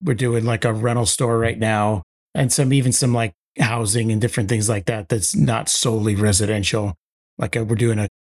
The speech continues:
a senior community right now. So that residential crew, that kinda crosses over there. And then we have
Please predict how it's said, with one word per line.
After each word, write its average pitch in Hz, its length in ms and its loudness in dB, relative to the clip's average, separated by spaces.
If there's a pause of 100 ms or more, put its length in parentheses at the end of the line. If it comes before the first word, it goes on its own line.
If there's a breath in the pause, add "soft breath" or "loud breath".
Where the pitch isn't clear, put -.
(100)
a - 60 -2
senior 113 300 2
community 110 480 0
right 104 220 -2
now. 104 180 0
So 151 160 0
that 147 120 4
residential 123 520 0
crew, 123 300 2
that 127 160 0
kinda 117 200 0
crosses 113 460 -2
over 113 220 2
there. 107 280 0 (460)
And 131 140 0
then 139 160 0
we 127 160 -2
have 113 400 -4